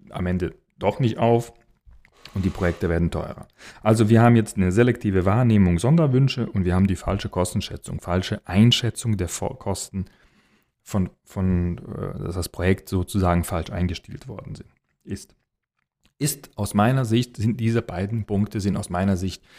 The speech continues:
die absolut wichtigsten Punkte. Ich könnte auch nicht sagen, was jetzt höherer Kostentreiber ist, aber das sind die zwei Punkte, wenn ihr die im Griff habt, dann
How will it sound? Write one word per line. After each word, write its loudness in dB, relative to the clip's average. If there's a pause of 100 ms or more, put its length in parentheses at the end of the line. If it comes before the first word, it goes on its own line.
(280)
die -16
absolut 0 (1500)
wichtigsten 2
Punkte. 0
Ich -6
könnte -4
auch 4
nicht 8
sagen, 2
was -2
jetzt -8 (1040)
höherer 2 (120)
Kostentreiber -4
ist, -8
aber -2
das -8
sind 0
die -6
zwei 0
Punkte, -2
wenn 0
ihr 0
die -2
im 2
Griff 0
habt, -6
dann -4